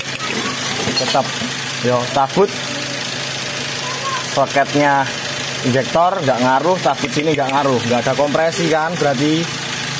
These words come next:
Nah, kalau model begini nggak ada kompresi, itu bisa jadi karena eh,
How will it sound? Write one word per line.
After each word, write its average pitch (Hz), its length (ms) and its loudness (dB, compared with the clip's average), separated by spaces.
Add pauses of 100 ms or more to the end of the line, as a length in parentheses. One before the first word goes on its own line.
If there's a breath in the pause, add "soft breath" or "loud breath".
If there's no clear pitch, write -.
(140)
Nah, 123 80 0
kalau 143 240 2 (560)
model 151 240 2
begini 170 560 2 (1800)
nggak 135 160 4
ada 147 160 2
kompresi, 151 720 2 (640)
itu 180 240 2 (960)
bisa 135 240 0
jadi 156 400 2
karena 147 480 0 (720)
eh, 120 320 4